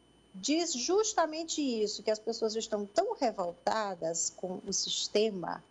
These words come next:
da, da, que vota pra qualquer um, até pra uma faxineira, não desmerecendo a faxineira, porque ela não queria ser eleita, entrou pra ajudar o chefe, não tem nenhuma experiência, achou que nunca fosse vencer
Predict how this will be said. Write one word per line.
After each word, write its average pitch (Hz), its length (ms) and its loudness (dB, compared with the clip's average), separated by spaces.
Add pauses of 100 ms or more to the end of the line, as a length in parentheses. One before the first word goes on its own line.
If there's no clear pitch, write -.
(540)
da, 180 380 2
da, 175 400 0
que 254 120 4
vota 214 300 2
pra 226 180 0
qualquer 233 360 2
um, 226 240 -6
até 226 240 -2
pra 285 120 0
uma 302 180 -2
faxineira, 294 600 0
não 285 220 -2
desmerecendo 262 720 0
a - 20 2
faxineira, 247 540 0
porque - 160 -4
ela 233 140 2
não 226 160 -2
queria 214 360 2
ser 302 160 -2
eleita, 262 480 4
entrou 220 260 0
pra 240 240 -2
ajudar 226 560 0
o 294 60 -6
chefe, 233 540 0
não 226 120 -4
tem 254 160 -2
nenhuma 277 600 0
experiência, 240 640 0
achou 269 180 0
que 277 140 -4
nunca 294 500 2
fosse 233 300 -2
vencer 285 480 0